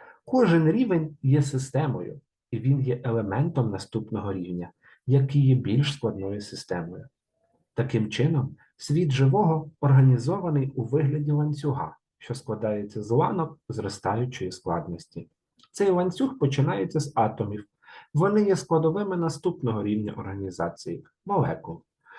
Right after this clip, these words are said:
Молекули, у свою чергу, об'єднуються у клітини,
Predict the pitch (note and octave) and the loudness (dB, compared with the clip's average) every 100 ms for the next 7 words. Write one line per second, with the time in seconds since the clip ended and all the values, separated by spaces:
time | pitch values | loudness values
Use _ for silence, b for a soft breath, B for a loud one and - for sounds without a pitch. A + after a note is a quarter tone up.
0 | B B A3 C#4 C#4+ D#3 B2 B2 - B2+ | B B 2 4 2 4 4 2 -2 -2
1 | B2+ E3 G#3+ D3 C3+ - - C3+ D3+ F#3+ | -2 -2 0 2 0 -2 -2 -2 -2 -4
2 | F3+ E3 - D3+ C3 B2+ B2 G2 F2+ F2 | -4 -6 -4 -2 -2 -2 -4 -2 -4 -6